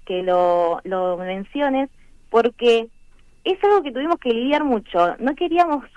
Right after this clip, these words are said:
que salga tan caro para que sea accesible y que realmente puedan acceder, eh, a ver esta obra. Así que por eso tratamos de mantener un precio que es el precio que se estaba manejando en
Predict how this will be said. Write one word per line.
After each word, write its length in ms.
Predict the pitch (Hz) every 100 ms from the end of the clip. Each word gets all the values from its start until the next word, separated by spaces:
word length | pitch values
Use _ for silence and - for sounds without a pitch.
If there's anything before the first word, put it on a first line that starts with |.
| -
que 400 | - 214 202 202 202
salga 280 | 269 285 285
tan 240 | 262 262
caro 340 | 254 320 302 277
para 180 | 220 214
que 140 | 208 -
sea 80 | 311
accesible 760 | - - 226 - 311 277 240 226
y 80 | 220
que 140 | 214
realmente 520 | 294 359 269 247 196 - - -
puedan 340 | 240 233 214
acceder, 640 | 190 180 - 185 202 208 208 - - - -
eh, 460 | 208 196 185 180 -
a 160 | 175 185
ver 180 | 214 202
esta 320 | 180 170 165
obra. 460 | 170 160 160 - - - - -
Así 360 | - 190 - 196
que 200 | 226 214
por 140 | 190
eso 200 | 226 277
tratamos 400 | 226 214 254 277
de 80 | 277
mantener 440 | 226 208 196 233
un 120 | 269 247
precio 400 | 233 262 311 294
que 160 | -
es 100 | 233 262
el 120 | 226
precio 260 | 208 233
que 120 | 240 196
se 60 |
estaba 240 | - 214 214
manejando 720 | 175 170 - 202 220 220 -
en 500 | 165 165 160 156 -